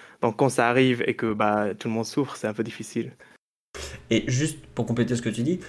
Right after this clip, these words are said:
Speaker 1: Oui.
Speaker 2: Gnabry a un rôle important quand il s'agit de marquer, parce que ce Bayern qui n'a plus Lewandowski n'a pas vraiment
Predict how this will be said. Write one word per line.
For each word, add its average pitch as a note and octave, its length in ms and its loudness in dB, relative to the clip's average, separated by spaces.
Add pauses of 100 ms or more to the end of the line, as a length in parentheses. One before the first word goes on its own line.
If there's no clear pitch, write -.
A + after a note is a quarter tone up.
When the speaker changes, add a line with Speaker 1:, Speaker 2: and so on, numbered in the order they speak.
(400)
Speaker 1:
Oui. A#2 80 4
Speaker 2:
Gnabry B2+ 460 6
a B2 60 4
un A2+ 140 2
rôle B2 320 4
important D3 680 2
quand - 80 -4
il A#2 80 -4
s'agit A#2+ 240 -2
de B2+ 80 0
marquer, B2 400 2
parce - 180 -6
que - 200 -4 (160)
ce - 160 -4
Bayern A#2+ 440 6
qui - 160 -10
n'a A2+ 100 0
plus D3+ 220 2
Lewandowski C3 840 4 (600)
n'a A2+ 120 4
pas D3+ 180 10
vraiment C#3 520 6